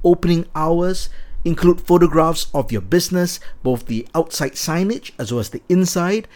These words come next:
Outside's very important so that people can use it as a reference if they're looking for your location and they are walking down the street, and if they have a photograph of your exterior, such as your signboard or shop front, uh, this makes it very easy for them to find. You also want to put photographs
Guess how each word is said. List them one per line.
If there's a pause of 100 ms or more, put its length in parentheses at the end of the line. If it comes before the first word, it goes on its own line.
(340)
Outside's
very
important
so
that
people
can
use
it
as
a
reference (160)
if
they're
looking
for
your
location (260)
and
they
are
walking
down
the
street,
and
if
they
have
a
photograph
of
your
exterior,
such
as
your
signboard
or
shop
front, (320)
uh,
this
makes
it
very
easy
for
them
to
find. (380)
You
also
want
to
put
photographs